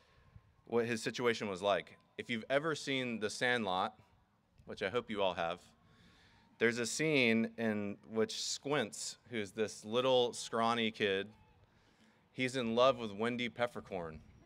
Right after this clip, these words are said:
who is the, uh, the much older lifeguard at the community pool. Maybe that's been some of you.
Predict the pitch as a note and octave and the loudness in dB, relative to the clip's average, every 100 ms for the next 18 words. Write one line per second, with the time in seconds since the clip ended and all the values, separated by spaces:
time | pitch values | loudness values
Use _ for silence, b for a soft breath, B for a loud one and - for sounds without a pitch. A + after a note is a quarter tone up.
0 | - B B B B B B - - A2 | -20 B B B B B B -14 -4 -2
1 | G#2 A2 G#2 G2 F#2+ - - G2+ A2 G#2+ | 2 2 2 -2 -10 -14 -16 -6 -2 -2
2 | G2+ G2+ G#2+ F#2+ F2+ F2 F2 - G#2+ G#2+ | -2 0 2 4 4 0 -2 -4 -4 0
3 | A#2 C3 - B2 B2+ A2+ A2 G2+ G#2 G#2 | 2 2 0 0 2 2 2 2 0 4
4 | G#2+ A2+ A#2 G2 F#2 G2+ - G2 F2+ - | 4 4 0 0 0 -4 -6 -8 -10 -10
5 | A2+ A2 G2+ F#2 - F2+ D#2 - _ _ | -4 -4 -4 -8 -6 -8 -8 -14 _ _
6 | _ _ _ - B2 D3+ C#3+ D3+ C#3+ C#3+ | _ _ _ -8 -2 0 0 -4 -6 -8
7 | C3 D3 | -8 -8